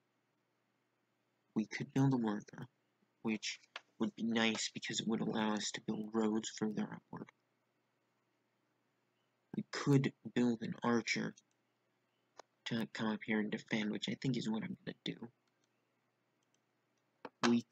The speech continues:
could build the harbor, which would help in the event that there's any sort of ocean-based food here. But in order to get that, I'd need to research tech that I'm probably not going to get a hold of. I could build a canoe, which would be cheaper,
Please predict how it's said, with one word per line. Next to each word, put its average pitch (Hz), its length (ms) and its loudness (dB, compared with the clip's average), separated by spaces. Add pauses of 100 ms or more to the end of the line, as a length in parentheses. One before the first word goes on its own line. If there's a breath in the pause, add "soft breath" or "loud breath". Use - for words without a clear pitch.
(140)
could 135 220 2
build 117 300 6
the 110 80 2
harbor, 113 640 2 (580)
which - 160 -2
would 113 120 0
help 113 240 -4
in 113 100 6
the 107 100 6
event 104 280 2
that 107 120 -6
there's 110 160 -4
any 107 220 0
sort 113 400 -2
of 110 60 -8 (220)
ocean-based 113 680 0
food 117 300 0
here. 120 300 -4 (360)
But 123 140 0
in 127 60 2
order 117 200 2
to - 80 -14
get 123 220 0
that, 120 160 2
I'd 113 180 -4
need 113 160 2
to 101 80 -2
research 110 540 2
tech - 260 -2
that - 100 -10
I'm - 200 -8
probably - 380 -16
not - 140 -20
going 208 220 -8
to - 100 -10
get - 200 -4
a - 100 -10
hold 107 240 -6
of. 147 60 -16 (960)
I - 20 -12
could - 160 2
build 123 220 4
a 104 40 0
canoe, 117 380 4
which 123 240 2
would - 100 -6
be - 160 -20
cheaper, 139 460 0